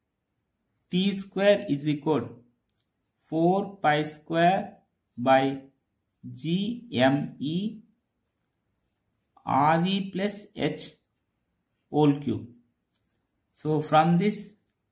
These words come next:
R E plus H whole cube is equal, we can write T square G M E by four pi square. Take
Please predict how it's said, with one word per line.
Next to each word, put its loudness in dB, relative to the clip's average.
R 0
E -4
plus -4
H -6
whole 2
cube -6
is 0
equal, 0
we -2
can -2
write -2
T 0
square -2
G -4
M 0
E 2
by -2
four 0
pi 4
square. -12
Take -4